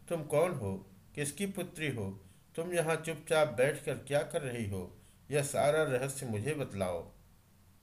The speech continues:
सनत कुमार जी कहते हैं, "मुने, शंखचूड़ के ये सकाम वचन सुनकर तुलसी ने उससे कहा।" तुलसी बोली, "मैं धर्मध्वज की तपस्विनी कन्या हूँ और यहाँ तपोवन में तप कर रही हूँ।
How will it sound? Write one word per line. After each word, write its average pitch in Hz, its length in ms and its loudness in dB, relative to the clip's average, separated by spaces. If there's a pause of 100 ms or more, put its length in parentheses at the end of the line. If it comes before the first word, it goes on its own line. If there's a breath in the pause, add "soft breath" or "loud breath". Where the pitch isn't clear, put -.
(1080 loud breath)
सनत 185 320 4
कुमार 165 320 4
जी 160 120 -4
कहते 135 400 -2
हैं, 101 260 -2
"मुने, 135 280 0 (440 loud breath)
शंखचूड़ 175 600 -2
के 156 220 -4
ये 139 220 0
सकाम 139 480 -2
वचन 127 320 -4
सुनकर 107 600 -2 (300 loud breath)
तुलसी 147 320 -2
ने 151 180 0
उससे 127 240 -4
कहा।" 95 500 -6 (400)
तुलसी 151 300 -4
बोली, 127 480 -2 (360 loud breath)
"मैं 170 180 6
धर्मध्वज 156 640 0
की 147 160 -4
तपस्विनी 139 580 -4
कन्या 120 380 0
हूँ 101 320 -6 (380 soft breath)
और 139 280 2
यहाँ 143 320 0
तपोवन 156 400 0
में 131 280 -2
तप - 240 -2
कर 147 100 0
रही 104 260 -2
हूँ। 92 300 -8